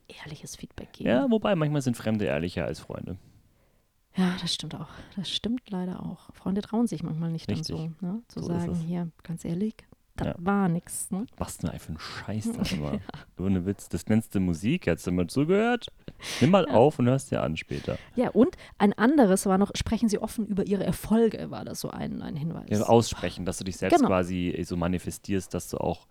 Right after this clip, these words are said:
Speaker 1: Nicht unter den Scheffel stellen, sondern durchaus
Speaker 2: Ja.
Speaker 1: mal sagen, "Hey, das habe ich erreicht." Da
Speaker 2: Das
Speaker 1: geht's ja auch
Speaker 2: finde
Speaker 1: nicht um,
Speaker 2: ich
Speaker 1: ums
Speaker 2: find's
Speaker 1: Angeben, sondern
Speaker 2: Ich finde vor allem, die Vergleichen ist gleich der beste Tipp.
Speaker 1: Ja, find
Speaker 2: Weil
Speaker 1: ich
Speaker 2: das
Speaker 1: auch.
Speaker 2: ist genau dann, wenn's mir anfängt, immer so aufzufallen,
Speaker 1: Ja.
Speaker 2: dass ich mich schlechter fühle, ist, wenn ich vergleiche, was andere viel besser machen.
Speaker 1: Ja.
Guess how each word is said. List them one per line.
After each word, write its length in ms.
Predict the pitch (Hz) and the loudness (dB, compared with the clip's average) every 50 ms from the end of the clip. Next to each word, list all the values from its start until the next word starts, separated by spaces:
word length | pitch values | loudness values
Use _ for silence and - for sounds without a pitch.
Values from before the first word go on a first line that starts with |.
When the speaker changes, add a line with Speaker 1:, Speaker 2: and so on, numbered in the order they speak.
| _ _ _ _ - | _ _ _ _ -6
Speaker 1:
Nicht 120 | 185 - | -6 -4
unter 160 | - 170 185 | -4 -6 -6
den 40 | - | -6
Scheffel 260 | - - 180 - 175 | -4 -6 -6 -4 -6
stellen, 300 | - - - - - - | -6 -8 -10 -12 -12 -12
sondern 220 | - 156 170 175 180 | -8 -6 -4 -4 -2
durchaus 220 | 180 175 - 165 | -2 -2 -4 -2
Speaker 2:
Ja. 60 | 165 - | 0 0
Speaker 1:
mal 60 | - | 0
sagen, 200 | - - 170 165 | 0 0 -4 -4
"Hey, 140 | 160 165 170 | -4 -6 -6
das 160 | - 170 - - | -6 -6 -6 -6
habe 100 | 180 175 | -6 -6
ich 80 | - - | -8 -8
erreicht." 440 | 151 165 160 151 - - - - | -6 -6 -6 -6 -8 -10 -12 -10
Da 40 | - | -8
Speaker 2:
Das 20 | 151 165 - | -6 -4 -2
Speaker 1:
geht's 60 | - | 0
ja 80 | 190 | 0
auch 40 | 190 | 0
Speaker 2:
finde 40 | 175 | 0
Speaker 1:
nicht 100 | 170 - - | 0 -2 -4
um, 60 | 156 - - | -6 -4 -2
Speaker 2:
ich 100 | - 98 | -2 0
Speaker 1:
ums 60 | - | 2
Speaker 2:
find's 180 | - 160 185 208 | 2 2 4 6
Speaker 1:
Angeben, 500 | 226 254 220 190 180 170 170 202 226 233 | 6 6 6 4 2 2 2 2 2 2
sondern 460 | - 180 170 170 170 170 165 160 - | 0 0 0 0 0 0 -2 -4 -6
Speaker 2:
Ich 100 | - - | -6 0
finde 140 | - 127 123 - | 2 2 4 4
vor 60 | 113 | 4
allem, 100 | 98 104 | 4 4
die 80 | 101 | 2
Vergleichen 800 | 87 - 98 85 87 90 82 87 90 - - 92 87 85 82 - - _ _ - | 2 0 -2 0 2 2 2 2 2 2 0 0 0 0 -2 -4 -8 _ _ -12
ist 100 | - - | -4 -2
gleich 120 | 101 95 - | 0 0 0
der 60 | 87 | 0
beste 260 | - 85 82 - 82 - | -2 -2 -2 -2 -6 -8
Tipp. 180 | - - - 175 | -6 -6 -6 -6
Speaker 1:
Ja, 40 | |
find 120 | - - - _ - - - - | -6 -8 -12 _ -20 -6 0 2
Speaker 2:
Weil 60 | 92 | 2
Speaker 1:
ich 20 | 90 | 4
Speaker 2:
das 80 | 101 - | 2 2
Speaker 1:
auch. 40 | - | 0
Speaker 2:
ist 60 | - | 0
genau 320 | - 104 98 98 98 104 104 | 2 2 4 4 6 4 4
dann, 460 | 92 - 92 95 104 104 104 78 - - | 4 4 4 4 4 2 2 0 -2 -2
wenn's 240 | 95 95 92 - - | 0 0 0 -2 -4
mir 100 | 87 - | -4 -2
anfängt, 360 | 82 95 90 - 95 92 82 | -2 -2 -2 -2 -2 -2 -2
immer 180 | 71 87 90 87 | 0 0 0 2
so 160 | 85 90 82 | 2 2 4
aufzufallen, 800 | - 87 92 - - - 87 - - 78 73 73 76 80 90 101 | 4 4 2 2 -2 -8 -8 -6 -6 -6 -4 -2 -2 -2 -2 -2
Speaker 1:
Ja. 100 | 107 104 - | -2 -2 -2
Speaker 2:
dass 240 | - 85 82 - - | -2 -2 -2 -4 -6
ich 180 | - 80 - | -10 -8 -6
mich 180 | 90 87 - - | -6 -6 -6 -4
schlechter 280 | - 76 80 - - 82 | -6 -6 -6 -4 -6 -8
fühle, 220 | - - - 95 87 | -6 -4 -2 -2 -2
ist, 120 | 87 - | -2 -2
wenn 80 | 85 87 | -2 -4
ich 100 | 82 - | -4 -4
vergleiche, 360 | 85 82 - 78 82 87 87 | -6 -6 -4 -4 -4 -4 -4
was 120 | 85 - | -6 -6
andere 320 | - 87 90 87 87 85 - - _ _ _ _ _ _ _ - | -6 -6 -4 -4 -4 -6 -8 -10 _ _ _ _ _ _ _ -12
viel 160 | - - - | -8 -6 -4
besser 260 | - - - - - | -4 -4 -4 -6 -8
machen. 280 | - - - - - - - - | -8 -10 -12 -14 -16 -14 -10 -8
Speaker 1:
Ja. 80 | 185 | -8